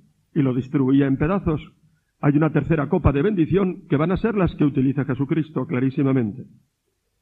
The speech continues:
Y Jesucristo celebra la Pascua, según dicen los sinópticos, el primer día de los ácimos, es decir, el viernes por la tarde, cuando comienza ya para los judíos el sábado.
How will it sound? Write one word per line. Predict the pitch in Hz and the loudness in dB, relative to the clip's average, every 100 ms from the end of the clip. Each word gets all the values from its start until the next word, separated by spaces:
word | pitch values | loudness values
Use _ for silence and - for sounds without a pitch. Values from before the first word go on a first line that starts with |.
| _ _ _ _ _ - | _ _ _ _ _ -2
Y | - | 2
Jesucristo | 262 262 294 254 - 240 - _ - | 4 4 2 -2 -2 -6 -6 _ 0
celebra | 175 226 226 | 2 2 2
la | 196 175 | 0 0
Pascua, | 240 - 202 190 - | -2 -2 -2 -4 -8
según | - 165 165 226 | -4 0 2 2
dicen | 196 185 165 | 2 0 0
los | 180 | 0
sinópticos, | 170 190 170 190 190 165 | 0 -2 -2 -4 -2 0
el | 151 | 2
primer | 160 160 185 | 2 2 0
día | 185 180 | 0 0
de | 165 | 0
los | 160 | 0
ácimos, | 208 165 135 123 160 | -2 0 -2 -2 -4
es | 151 | -4
decir, | 165 202 175 - - _ _ _ _ _ _ - | -2 -2 -4 -10 -20 _ _ _ _ _ _ -2
el | 139 | 2
viernes | 143 196 196 190 | 4 4 2 2
por | - 185 | 2 2
la | 185 | 2
tarde, | 202 165 | 0 0
cuando | - 147 139 | 0 0 0
comienza | 139 147 185 185 175 | 2 2 4 2 0
ya | 170 | 0
para | 165 165 | 0 0
los | 156 147 | 0 0
judíos | 147 143 165 160 | 0 0 0 0
el | 170 160 | -2 -2
sábado. | 175 196 117 - | -4 -4 -8 -12